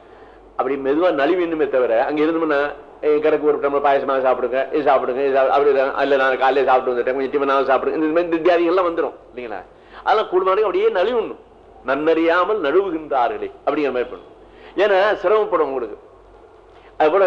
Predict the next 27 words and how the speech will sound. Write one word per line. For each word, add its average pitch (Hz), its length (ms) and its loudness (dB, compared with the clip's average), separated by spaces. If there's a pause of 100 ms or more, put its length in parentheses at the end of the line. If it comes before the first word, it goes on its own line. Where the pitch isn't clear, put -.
(140)
காஃபி 170 320 2
வேணுமான்னு 175 360 2
எல்லாரும் 170 240 2
கொடுத்துட்டான்னு 165 380 -2
வச்சுக்கோங்க, 151 320 -2 (600)
சாப்பிடலன்னா 175 500 2
கூட, 180 160 2 (300)
"நான் 151 160 -2
காஃபி 170 240 2
சாப்பிட்ற 165 200 4
பழக்கம் 151 300 0
இல்லைன்னு" 160 240 -2
சொல்லாம 156 380 2
பக்கத்துல 156 380 2
இருப்பவங்க 151 360 2
அப்படி 139 180 -2
நிரப்பிட்டு, 135 440 0 (160)
"சும்மா 131 200 -6
நீங்க 127 180 -4
கொஞ்சம் 120 160 -4
சாப்பிடுங்க, 120 260 -2
நீங்க 127 180 -6
சாப்பிடுங்க, 120 300 -2
நீங்க 110 120 -8
சாப்பிடுங்க", 110 260 -6
பாவம் 107 220 -2
பண்ணணும். 101 280 -12